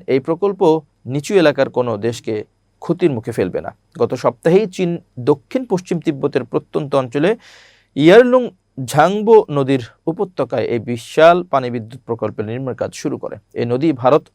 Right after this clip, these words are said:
অংশে ব্রহ্মপুত্র নামে পরিচিত এবং পরে তা বাংলাদেশে যমুনা নামে প্রবাহিত হয়। গুত্ত বলেন, প্রকল্পটি নির্মাণ শেষ হলে পুরো নদীপথে প্রাকৃতিক দুর্যোগ প্রতিরোধ ও প্রশমনে এটি গুরুত্বপূর্ণ ভূমিকা রাখবে। তিনি আরও জানান, চীন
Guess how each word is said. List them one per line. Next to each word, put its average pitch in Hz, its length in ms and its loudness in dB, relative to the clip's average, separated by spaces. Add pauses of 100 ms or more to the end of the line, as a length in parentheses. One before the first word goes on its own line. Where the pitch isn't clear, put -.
(180)
অংশে 156 360 -2
ব্রহ্মপুত্র 123 600 -4
নামে 104 260 -4 (140)
পরিচিত 117 360 -4
এবং 151 360 0 (440)
পরে 220 240 8
তা 180 140 2
বাংলাদেশে 139 480 0
যমুনা 147 320 0
নামে 117 240 -2
প্রবাহিত 120 480 -2
হয়। 101 200 -6 (320)
গুত্ত 165 200 4
বলেন, 220 420 6
প্রকল্পটি 202 580 2
নির্মাণ 180 300 2
শেষ 196 320 -2
হলে 131 180 4
পুরো 214 440 0
নদীপথে 156 520 0
প্রাকৃতিক 139 500 -4
দুর্যোগ 135 340 -4
প্রতিরোধ 175 480 -2
ও 120 220 2 (180)
প্রশমনে 151 500 -2
এটি 120 140 -6
গুরুত্বপূর্ণ 123 580 -6
ভূমিকা 123 320 -4
রাখবে। 101 300 -6 (200)
তিনি 123 140 -4
আরও 123 200 4
জানান, 170 280 2 (360)
চীন 240 240 0